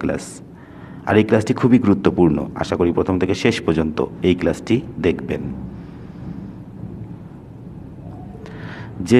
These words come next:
যে গ্রামাটিক্যাল বিষয়গুলি পর্যায়ক্রমে চর্চা করতে হবে। তো ভিউয়ার্স, আপনারা যদি খুব সহজে ইংরেজি ভাষায় কথা বলতে চান, ফ্রি হ্যান্ডে লিখতে চান এবং আপনার পাঠ্য বই পড়তে চান এবং ইংরেজি সংবাদপত্র খুব সহজেই পড়তে চান, তাহলে আপনাকে দশটি গ্রামাটিক্যাল আইটেমস চর্চা করতে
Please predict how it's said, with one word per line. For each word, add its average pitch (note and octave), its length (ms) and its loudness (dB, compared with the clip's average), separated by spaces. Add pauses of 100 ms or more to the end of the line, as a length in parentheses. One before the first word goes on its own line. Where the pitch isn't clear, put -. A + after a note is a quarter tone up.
যে B2 160 6
গ্রামাটিক্যাল G#2+ 500 4 (100)
বিষয়গুলি G#2 420 4 (120)
পর্যায়ক্রমে F2 540 4 (100)
চর্চা E2+ 280 2
করতে - 260 0
হবে। D2+ 160 0 (560)
তো G2+ 80 6 (180)
ভিউয়ার্স, A2+ 320 6 (100)
আপনারা G2+ 260 2
যদি G#2+ 160 4
খুব A2 180 4
সহজে G#2 320 4
ইংরেজি G2 260 6
ভাষায় G#2 240 2
কথা F#2 220 2
বলতে F#2+ 180 2 (100)
চান, F#2 160 4 (160)
ফ্রি G#2 180 2
হ্যান্ডে F2+ 280 6
লিখতে F2 220 2 (120)
চান F2 200 4 (840)
এবং F#2+ 120 6 (120)
আপনার F#2 280 0
পাঠ্য F#2 280 0
বই A2 180 8
পড়তে F2 240 4 (100)
চান D#2+ 160 4 (300)
এবং F2+ 140 4 (160)
ইংরেজি F#2+ 320 6
সংবাদপত্র F#2+ 480 2 (100)
খুব G2+ 180 0
সহজেই E2+ 340 2
পড়তে E2+ 260 2
চান, E2+ 100 0 (100)
তাহলে A2+ 260 4
আপনাকে A2+ 240 2 (180)
দশটি G2 320 0 (100)
গ্রামাটিক্যাল E2+ 540 2
আইটেমস G#2 300 2 (220)
চর্চা F2 300 2
করতে - 220 -4